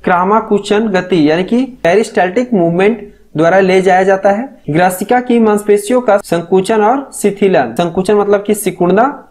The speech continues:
और शिथिलन मतलब होता है फैलना, ठीक है। तो देखिए यहाँ पे एक diagram दिया हुआ है, जैसा कि ऊपर हम पढ़े हैं, जी हाँ, यहाँ होता है जीभ,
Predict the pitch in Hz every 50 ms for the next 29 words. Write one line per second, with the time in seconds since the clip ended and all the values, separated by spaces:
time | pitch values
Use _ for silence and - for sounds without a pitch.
0 | _ _ - 156 175 208 208 - - 190 190 185 - 208 196 196 214 226 240 220
1 | 214 208 208 202 196 190 185 190 185 214 262 285 - - 180 156 143 135 120 104
2 | - - - - 185 185 262 277 311 302 - - _ - 175 196 214 220 277 247
3 | 226 226 240 226 247 233 226 190 190 180 175 185 196 214 220 208 214 208 208 214
4 | 208 202 202 226 269 - - - _ - 156 160 196 208 208 220 220 202 196 202
5 | 214 208 208 202 202 180 185 196 196 180 185 233 262 - - _ _ _ _ -
6 | - 139 143 170 180 185 196 214 233 226 - - _ _ _ _ - - 147 156
7 | 165 165 175 170 175 185 180 165 165 185 220 247 247 - -